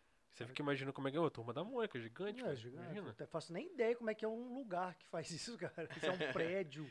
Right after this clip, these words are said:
Speaker 3: Então, é, mudou.
Speaker 2: Vinte
Speaker 3: Você vê quanto tempo
Speaker 2: andares.
Speaker 3: tem. Porque na época que eu fui era no prédio antigo ainda.
Speaker 2: Agora tá num
Speaker 3: Agora
Speaker 2: outro
Speaker 3: é
Speaker 2: lugar.
Speaker 3: num outro lugar maior ainda, né?
Speaker 2: Porra, então, então o bagulho cresceu, então, com certeza.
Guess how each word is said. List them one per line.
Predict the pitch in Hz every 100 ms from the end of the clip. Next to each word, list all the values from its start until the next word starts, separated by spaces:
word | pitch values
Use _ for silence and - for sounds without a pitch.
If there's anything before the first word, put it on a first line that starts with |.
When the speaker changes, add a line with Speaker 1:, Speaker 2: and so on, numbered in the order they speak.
| -
Speaker 3:
Então, | 160 190 147
é, | 131
mudou. | 139 190 165 156 170
Speaker 2:
Vinte | 110 180 -
Speaker 3:
Você | 170
vê | 170
quanto | 127 165 180
tempo | 165 170
Speaker 2:
andares. | -
Speaker 3:
tem. | 147 135 135 - _ _ _
Porque | - 120 117 110 107
na | 107
época | 113 -
que | -
eu | 131
fui | - 131 135
era | 143
no | 151 151 _ -
prédio | 113 131 147
antigo | 143 - 117 127 120 107
ainda. | 95 101 110 98 90 - _ _ _
Speaker 2:
Agora | 139 139 156
tá | 170
num | 156
Speaker 3:
Agora | 170 214
Speaker 2:
outro |
Speaker 3:
é | 165
Speaker 2:
lugar. | 143 117
Speaker 3:
num | 110 107
outro | 107 120
lugar | 117 110
maior | 117 113 107 107
ainda, | 139 120 98 92
né? | 92 - _
Speaker 2:
Porra, | 135 131
então, | 123 127 135
então | 156
o | 160
bagulho | 208 233
cresceu, | 339 311 - 277
então, | 202 151
com | 139
certeza. | 190 190 151 143